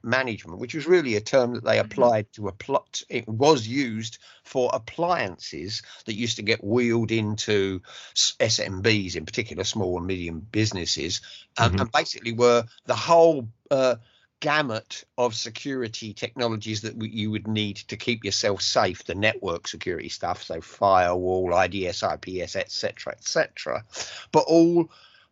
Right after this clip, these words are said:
Speaker 1: bundled into one box, which was easy 'cause you could then roll it in, you could just pl-, plug it in, and it, it effectively did all of those things. Now, it wasn't quite that simple, but essentially
Speaker 3: <laughs>
Speaker 1: it was an oversimplifica-, it was a, it was a further simplification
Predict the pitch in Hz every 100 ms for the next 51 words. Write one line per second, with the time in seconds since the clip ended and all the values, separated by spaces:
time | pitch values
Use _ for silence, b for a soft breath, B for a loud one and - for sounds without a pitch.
0 | _ 147 143 139 139 131 120 127 147 165
1 | 143 123 110 - - - - 113 120 120
2 | 113 104 123 123 104 95 98 104 101 131
3 | 139 107 98 104 104 101 - 113 - 110
4 | - - 139 135 120 117 110 113 110 113
5 | 117 123 120 117 113 - - 101 113 113
6 | 139 131 131 127 123 117 113 113 - 113
7 | 92 92 76 - - - - 113 104 -
8 | - - - - - 101 101 - 82 -
9 | B B 139 - b b 123 - 156 107
10 | - _ - 123 120 117 120 139 135 120
11 | 113 123 113 120 110 - 107 - 131 117
12 | 110 - 135 104 113 175 165 123 113 117
13 | 110 120 117 113 - 95